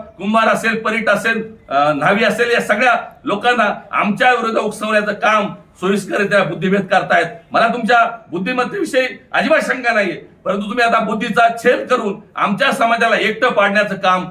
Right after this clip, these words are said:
अकोले तालुक्यात करतायत. आणि म्हणून या पत्रकार परिषदेच्या निमित्तानं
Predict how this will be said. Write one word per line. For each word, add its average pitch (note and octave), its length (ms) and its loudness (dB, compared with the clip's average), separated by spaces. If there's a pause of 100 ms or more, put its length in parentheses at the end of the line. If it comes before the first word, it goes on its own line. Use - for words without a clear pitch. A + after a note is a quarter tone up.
(140)
अकोले E3+ 340 -2
तालुक्यात G3+ 340 0
करतायत. - 460 0 (240)
आणि C#3+ 120 -4
म्हणून F#3 240 0
या A3+ 180 4
पत्रकार G#3 460 -2
परिषदेच्या F#3+ 480 -4
निमित्तानं F3+ 420 -2